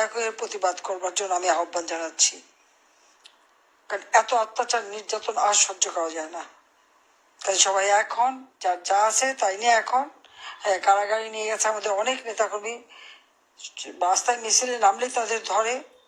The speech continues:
অত্যাচার করে, নির্যাতন করে। তো যারা নির্যাতন করে এবার তাদেরও চিনে রাখেন।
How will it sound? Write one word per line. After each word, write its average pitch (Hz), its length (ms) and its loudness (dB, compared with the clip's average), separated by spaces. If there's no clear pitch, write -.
অত্যাচার 233 400 0
করে, 233 220 0
নির্যাতন 220 480 -2
করে। 262 160 4
তো 180 60 -12
যারা 233 180 4
নির্যাতন 277 460 -2
করে 214 180 -2
এবার 214 160 0
তাদেরও 226 280 0
চিনে 180 300 -2
রাখেন। - 260 -10